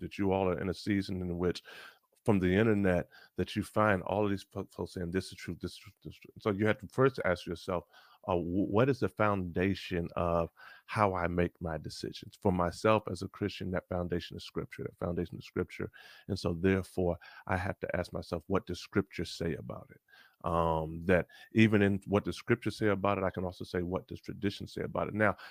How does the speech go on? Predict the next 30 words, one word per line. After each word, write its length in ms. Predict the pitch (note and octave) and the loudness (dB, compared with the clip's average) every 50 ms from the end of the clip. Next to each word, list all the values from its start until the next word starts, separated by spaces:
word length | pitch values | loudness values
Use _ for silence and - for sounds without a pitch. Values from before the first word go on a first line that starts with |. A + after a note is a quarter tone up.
| - - | -12 2
I 100 | - G#2 | 4 4
don't 180 | G#2 A#2+ - - | 4 4 2 2
have 220 | - A#2 A2+ A2+ - _ - | 0 0 0 0 -2 _ -12
to 80 | G2+ F2+ | -12 -12
just 380 | F2 F2 G2 A2+ A#2 - - | -10 -4 -2 -2 -2 -2 0
say, 160 | - G#2+ G2 | 2 2 2
"What 280 | F#2 F2 F#2+ G#2 - - | 2 4 4 4 2 2
does 140 | - G2 - | -4 -8 -6
tradition 440 | - G2+ F2 E2+ A2 A#2 - A2+ G2 | -6 -6 -2 -2 -2 -2 -2 -6 -6
say 160 | - G2 F#2 | -2 0 0
about 300 | F2 E2 F2 F2+ F2 F2 | 0 2 0 0 0 -2
it?" 80 | - | -4
Because 320 | - F#2 - - F2+ E2 - | -6 -8 -4 -4 -4 -4 -2
you're 100 | F#2+ F2+ | -4 2
right, 260 | F#2 A2 G#2+ - - | 4 4 2 2 -2
some 240 | - - G2 F2+ E2+ | -6 -4 -2 -2 -2
traditions 720 | - - F#2 F2 D#2 D#2+ F2+ F2+ - - F#2 E2 E2 - | -4 -8 -10 -10 -4 -4 -4 -4 -4 -6 -8 -8 -8 -12
cannot 560 | - - F2+ F2 F2 F2 F2 F2 F2 - - _ | -8 -8 -6 -6 -4 -4 -2 -2 -2 -4 -6 _
be 140 | F2 D#2+ - - | -10 -10 -10 -10
correct. 420 | - - F2 F2 F#2 E2 - - - _ - - - - _ | -8 -4 0 2 2 2 0 -2 -10 _ -20 -20 -20 -20 _
Some 240 | _ - G2 F2+ F2+ | _ 0 0 0 0
traditions 580 | - - F#2+ E2 E2 F#2 E2+ - - F2 - F2 | 0 -2 -4 -2 0 -2 -2 -2 -6 -10 -10 -6
need 220 | F2 D#2+ E2 D2+ D2+ | -6 -4 -4 -4 -6
to 60 | D#2+ | -6
be 140 | D2 D#2+ D#2+ | -6 -8 -8
shifted. 500 | - - G2+ G2 F#2 - _ - - - - _ - - - _ _ | -6 -2 0 0 -2 -2 _ -10 -10 -10 -12 _ -20 -20 -20 _ _
But 300 | E2+ F2+ G#2+ A#2 G2+ - - - - - _ - | 4 6 6 8 6 4 0 -8 -20 -18 _ 0
I 120 | F2+ F#2+ | 0 2
look 220 | G#2 A2 G#2+ G#2 - - | 2 2 0 -2 -4 -8
at 80 | G#2+ | -10